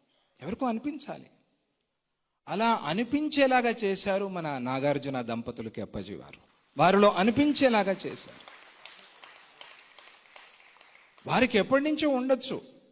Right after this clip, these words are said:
ఇలా ఒక చండీ యాగం చేసుకోవాలి అనే ఒక కోరిక వారిలో ఉండొచ్చు. ఆ అమ్మవారి భక్తి, ఆ నాగార్జున గారు, శ్రావ్య గారు, ఆ దంపతులకి, పిల్లలు కూడా భక్తిగా కూర్చున్నారు.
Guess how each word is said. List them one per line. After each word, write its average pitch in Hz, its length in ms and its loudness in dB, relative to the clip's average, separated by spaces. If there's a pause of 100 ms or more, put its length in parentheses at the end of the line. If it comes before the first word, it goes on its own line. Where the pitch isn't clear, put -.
(640)
ఇలా 151 220 2
ఒక 139 320 -2 (180)
చండీ 151 240 -4
యాగం 139 360 -4
చేసుకోవాలి 123 840 -8 (720)
అనే 208 160 -4
ఒక 226 160 -6
కోరిక 233 720 2
వారిలో 170 240 -8
ఉండొచ్చు. 220 480 -8 (1120)
ఆ 131 60 -8
అమ్మవారి 156 400 0
భక్తి, 147 720 -6
ఆ 131 60 -10
నాగార్జున 127 580 -6
గారు, 123 260 -8 (100)
శ్రావ్య 123 380 -6
గారు, 117 220 -10
ఆ 117 80 -10
దంపతులకి, 123 720 -14 (420)
పిల్లలు 226 260 -4
కూడా 208 220 2
భక్తిగా 175 420 -2
కూర్చున్నారు. 156 640 -10